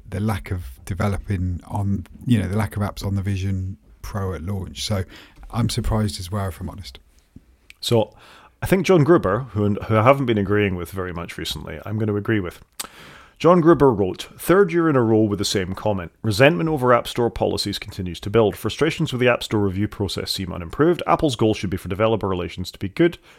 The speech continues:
Speaker 2: be so good that developers want to create software exclusively for Apple platforms.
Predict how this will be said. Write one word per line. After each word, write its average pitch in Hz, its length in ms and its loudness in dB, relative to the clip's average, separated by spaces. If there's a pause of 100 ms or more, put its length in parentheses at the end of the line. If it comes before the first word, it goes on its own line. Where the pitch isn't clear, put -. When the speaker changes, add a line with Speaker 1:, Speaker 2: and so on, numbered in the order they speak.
Speaker 2:
be 110 100 2
so 170 260 6
good 90 260 -2
that - 160 -10
developers 107 540 0
want 107 300 4
to - 80 -12
create 110 320 0
software 90 380 -6
exclusively 90 580 -10
for 95 260 -10
Apple - 280 -10
platforms. - 560 -10